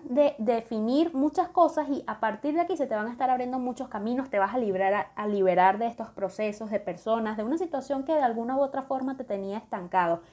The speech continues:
Esto puede tratarse de un tema de una visa, pasaporte, una compra y venta, algo que tiene que ver con un proceso legal, documentos, transacciones, algo que,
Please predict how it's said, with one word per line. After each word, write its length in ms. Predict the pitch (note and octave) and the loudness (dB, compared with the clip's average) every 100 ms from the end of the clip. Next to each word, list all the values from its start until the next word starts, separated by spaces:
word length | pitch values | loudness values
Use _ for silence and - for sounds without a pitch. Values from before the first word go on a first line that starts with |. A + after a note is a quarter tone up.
| _ | _
Esto 260 | A#3+ C#4+ C#4 | -4 -4 2
puede 200 | C#4 C#4+ | 2 2
tratarse 420 | A#3 G#3 G#3 B3 | 0 -2 -4 -4
de 60 | |
un 160 | A#3 G#3+ | -6 -4
tema 260 | G#3 G3 G3 | -6 -6 -2
de 140 | F3+ | -2
una 180 | F3 E3+ | -4 -4
visa, 560 | A3 C4 C4 A3 G#3+ G3+ | 0 0 0 0 0 0
pasaporte, 880 | F#3 E3 - A3+ A#3+ G#3+ G#3+ G#3 - - - | -2 -4 2 2 4 0 -2 -2 -6 -20 -2
una 260 | C4 A#3+ | -2 0
compra 360 | A3+ G#3 G#3 F#3+ | -2 -2 0 0
y 40 | |
venta, 380 | F#3+ A3+ G#3+ G#3+ | 0 0 -2 -4
algo 300 | - D#4+ A4 | -2 0 0
que 100 | G4+ | -2
tiene 220 | D#4+ F#4 | -2 -2
que 100 | F4 | 0
ver 160 | B3 A#3+ | -2 0
con 140 | D4+ | -2
un 120 | D4+ | -2
proceso 400 | D#4 D#4 D4+ D4 | 0 -2 -2 -4
legal, 460 | D4 A3 G3+ G#3+ A3+ | -4 -2 2 2 2
documentos, 920 | G3+ G3+ E3+ G3+ A#3 G#3+ G#3+ G3 F#3 - - _ | 0 -2 -4 -2 -2 -2 0 2 0 -6 -20 _
transacciones, 1000 | G3+ G3 G3 F#3 - A#3+ A3+ G3+ F#3+ - | -4 0 0 0 -2 -2 0 -2 -4 -2
algo 340 | B3+ C#4+ F4 | -2 2 2
que, 220 | F4 C4+ | 4 2